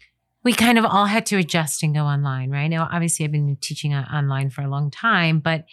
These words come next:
I love when my online students I meet in person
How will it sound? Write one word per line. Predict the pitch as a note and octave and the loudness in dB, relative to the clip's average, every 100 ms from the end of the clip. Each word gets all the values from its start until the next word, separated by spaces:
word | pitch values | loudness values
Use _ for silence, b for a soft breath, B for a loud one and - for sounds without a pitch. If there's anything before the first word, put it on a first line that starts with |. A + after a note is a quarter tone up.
| b b b b b _ - | b b b b b _ 0
I | F#3 | 2
love | F3+ F3+ F3+ F#3 | 4 4 4 2
when | F#3 E3+ | 4 4
my | E3+ D#3+ E3 | 4 2 2
online | D#3+ D#3+ D#3 | 2 2 2
students | - D#3+ D#3+ D#3 | 0 0 2 0
I | |
meet | D3+ D3+ | 0 0
in | D3 | -2
person | D3+ G#3+ - | -4 -4 -4